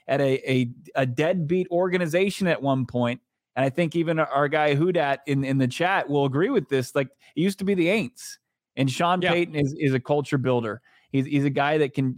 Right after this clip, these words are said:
Speaker 1: can change the tide on some things, and he's standing right in front of you. And the way that things have played out,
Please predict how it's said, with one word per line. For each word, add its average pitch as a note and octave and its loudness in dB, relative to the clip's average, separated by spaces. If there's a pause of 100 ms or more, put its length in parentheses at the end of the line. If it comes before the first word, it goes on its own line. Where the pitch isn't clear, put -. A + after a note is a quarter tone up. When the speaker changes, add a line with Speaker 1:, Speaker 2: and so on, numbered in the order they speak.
Speaker 1:
can C3 0
change C#3+ 0
the D3 0
tide C3+ 0
on B2+ 0
some B2 -4
things, A#2+ -2 (300)
and B2 0
he's B2+ 0
standing C#3+ 0
right B2 0
in D#3 -16
front D3 -2
of D3 -2
you. D3 -2 (220)
And C3 0
the C3 2
way C#3+ 0
that D3+ -6
things D#3+ -2
have B2 -6
played D#3 0
out, D3+ 0